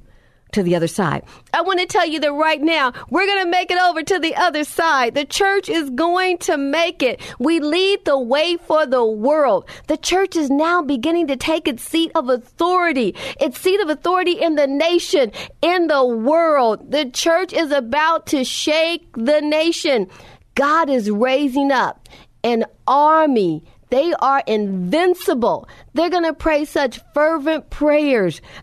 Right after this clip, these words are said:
They're gonna pray the kind of prayers that the disciples prayed. Remember, the disciples said after they received power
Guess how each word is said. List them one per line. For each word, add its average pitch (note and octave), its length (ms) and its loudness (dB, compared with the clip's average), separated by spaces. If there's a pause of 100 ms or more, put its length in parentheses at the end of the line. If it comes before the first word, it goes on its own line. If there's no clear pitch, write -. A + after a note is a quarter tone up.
They're F#4 120 0
gonna G4 220 0
pray E4 260 0
the D4 140 -2
kind D#4 180 0
of B3+ 100 -2
prayers E4 360 0
that D4+ 100 -4
the D4 100 -2
disciples B3+ 840 -2
prayed. G#3 500 0 (540)
Remember, E4 420 2
the E4 80 -2
disciples C#4+ 560 -2
said E4+ 380 0 (400)
after F4 360 -2
they D#4+ 200 0
received C4+ 640 -4
power D#4+ 760 0